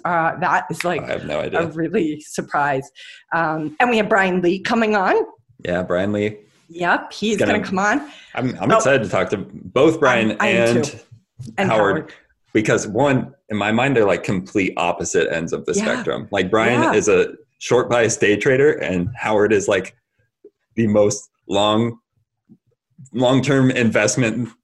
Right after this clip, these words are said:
Speaker 2: thinker I can, I know of. So
Speaker 1: Exactly.
Speaker 2: <laughs>
Speaker 1: Exactly. That's what's gonna be so fun, to just have these two very different perspectives.
Speaker 2: Yeah.
Speaker 1: Um, and then, you know, eventually, I, I'm,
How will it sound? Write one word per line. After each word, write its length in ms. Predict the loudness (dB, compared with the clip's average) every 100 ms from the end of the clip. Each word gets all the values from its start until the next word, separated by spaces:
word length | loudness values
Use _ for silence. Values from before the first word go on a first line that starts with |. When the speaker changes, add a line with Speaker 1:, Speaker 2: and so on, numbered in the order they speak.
| _
Speaker 2:
thinker 360 | -2 0 2 2
I 100 | 2
can, 200 | -2 -2
I 120 | -2
know 240 | 0 0 0
of. 140 | -4
So 320 | -10 -4 -2 -2
Speaker 1:
Exactly. 480 | -2 -2 -2 -2
Speaker 2:
<laughs> 120 | -4 -6
Speaker 1:
Exactly. 480 | -4 -2 -2 -2 -4
That's 300 | 0 -2 -2
what's 140 | -6
gonna 180 | -4 -4
be 80 | -4
so 300 | -8 -4 -4
fun, 420 | -2 -2 -2 -4
to 140 | -8 -8
just 220 | -8 -6
have 180 | -8 -6
these 180 | -8 -10
two 260 | -10 -10 -4
very 240 | -4 -4
different 480 | -4 -8 -6 -10 -8
perspectives. 840 | -12 -8 -4 -4 -2 -4 -4 -6 -18 -18 -16
Speaker 2:
Yeah. 160 | -16 -6
Speaker 1:
Um, 480 | -2 0 -2 -6 -12 -20 -20 _ -20 -12
and 240 | -6 -4 0
then, 280 | 0 0 -2
you 80 | -2
know, 400 | -2 -4 -6 -4
eventually, 1000 | -4 -2 -2 -4 -6 0 2 2 2 0
I, 140 | 0 2
I'm, 280 | 0 0